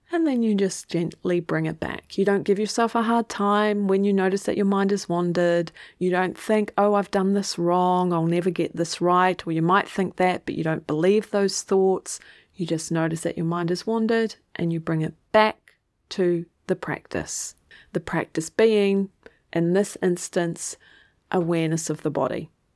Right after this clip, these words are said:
Yeah? So this is why it's really im-, helpful actually to find a teacher that you can go over these things with, 'cause there's plenty of obstacles that come up for us as we're learning to meditate. So one of them is that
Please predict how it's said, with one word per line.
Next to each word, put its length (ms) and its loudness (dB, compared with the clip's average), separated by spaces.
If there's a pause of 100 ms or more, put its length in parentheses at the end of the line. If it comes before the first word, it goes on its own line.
(400)
Yeah? 160 2 (640)
So 140 0
this 140 0
is 120 -8
why 140 2
it's 140 -6
really 180 0
im-, 120 -4 (240)
helpful 600 -2
actually 320 -6
to 100 -14
find 320 -4
a 40 -6
teacher 540 -2 (420)
that 160 0
you 120 -4
can 360 -4
go 300 0
over 200 0
these 220 -2
things 320 -2
with, 200 -6
'cause 180 -4
there's 220 -2 (260)
plenty 300 2
of 160 0
obstacles 540 -2
that 160 -4
come 180 0
up 200 -2
for 200 -2
us 240 -4 (100)
as 500 -2 (440)
we're 160 4
learning 380 2
to 160 -4
meditate. 560 -2 (160)
So 200 0
one 180 2
of 140 0
them 440 -2
is 320 0
that 260 -4